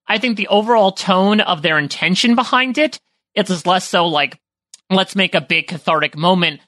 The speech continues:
around these two men," and more so like, "All right, well, we're checking this box. Uh, people wanted to know what the Whispers are. We're doing this thing and we're moving forward."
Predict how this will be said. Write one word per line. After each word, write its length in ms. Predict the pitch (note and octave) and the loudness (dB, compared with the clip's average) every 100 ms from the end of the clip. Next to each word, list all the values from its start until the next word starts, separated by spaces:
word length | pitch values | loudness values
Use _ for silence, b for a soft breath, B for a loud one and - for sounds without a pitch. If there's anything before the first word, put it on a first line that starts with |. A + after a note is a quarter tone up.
| _ - | _ -8
around 320 | D3+ D#3 D3+ | -2 0 0
these 180 | C#3+ C#3 | -2 -4
two 220 | - D3+ | -2 -2
men," 440 | D3 F#3+ D3 C3 B2+ _ _ - | 0 0 0 -2 -6 _ _ -4
and 140 | G#3 | -2
more 200 | E3+ E3+ | 2 0
so 200 | E3+ D#3+ | 2 0
like, 220 | C#3+ C3+ | 0 0
"All 80 | C#3+ | 0
right, 180 | B3+ - | 0 0
well, 140 | D#3 | -2
we're 80 | D3+ | -2
checking 260 | - E3+ A3 | -2 -2 -2
this 160 | B3 | -4
box. 500 | - C#4+ C4 - - - - | 0 0 0 -4 -10 -10 -4
Uh, 260 | D#3 D#3 | 0 0
people 240 | D#3+ F3 G#3 | -2 -4 0
wanted 240 | A3+ A#3 | 0 2
to 40 | A#3+ | 0
know 140 | B3+ | 0
what 120 | C4 | 0
the 80 | C4+ | 0
Whispers 380 | C#4+ C#4 A#3+ G#3 | 0 0 -2 2
are. 180 | G3 F3 | 2 2
We're 60 | |
doing 240 | C#3+ F#3+ G#3+ | -2 -2 0
this 180 | A3 | 0
thing 180 | - A3 | 0 0
and 80 | A3 | 2
we're 60 | G#3+ | 2
moving 280 | G#3 G#3 G#3 | 2 2 2
forward." 540 | A3 G3 D3 B2 A#2+ | 2 2 2 0 -2